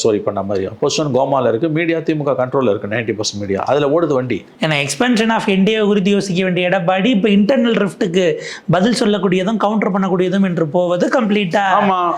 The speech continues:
Speaker 1: Instead of
Speaker 2: அதை
Speaker 1: going on
Speaker 2: சமாளிக்க
Speaker 1: offensive,
Speaker 2: முடியும்?
Speaker 1: if he is being forced to put on defensive-னா, அது ப-, எடப்பாடியோட பலவீனத்தை தான் காட்டுது. ரெண்டு மாசமா கஷ்டப்படுறாரு, ரொம்ப கஷ்டப்படுறாரு, நூறு தொகுதிக்கு மேல போயிருக்காரு, எல்லாம் கரெக்ட். But,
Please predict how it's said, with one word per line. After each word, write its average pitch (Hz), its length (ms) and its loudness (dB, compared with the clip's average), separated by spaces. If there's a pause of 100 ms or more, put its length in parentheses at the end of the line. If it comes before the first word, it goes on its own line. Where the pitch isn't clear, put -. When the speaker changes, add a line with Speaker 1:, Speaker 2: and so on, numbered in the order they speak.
(120)
Speaker 1:
Instead 180 320 2
of - 0 -
Speaker 2:
அதை 175 160 2
Speaker 1:
going 208 260 2
on 202 100 0
Speaker 2:
சமாளிக்க 185 100 2
Speaker 1:
offensive, 202 380 0
Speaker 2:
முடியும்? 196 180 2
Speaker 1:
if - 40 -6
he 175 80 2
is 156 120 -2
being 160 160 -4
forced 185 280 -2
to 156 100 0 (100)
put 160 160 0
on 156 160 0
defensive-னா, 147 600 0
அது 165 180 0
ப-, 147 400 -2
எடப்பாடியோட 151 640 0
பலவீனத்தை 139 500 0
தான் 127 140 -4
காட்டுது. 101 380 -4 (920)
ரெண்டு 104 220 0
மாசமா 127 360 0
கஷ்டப்படுறாரு, 151 520 0
ரொம்ப 143 300 0
கஷ்டப்படுறாரு, 139 440 0
நூறு 127 260 -2
தொகுதிக்கு 143 280 0
மேல 139 180 0
போயிருக்காரு, 113 720 0
எல்லாம் 139 280 0
கரெக்ட். 131 380 0
But, 135 120 -2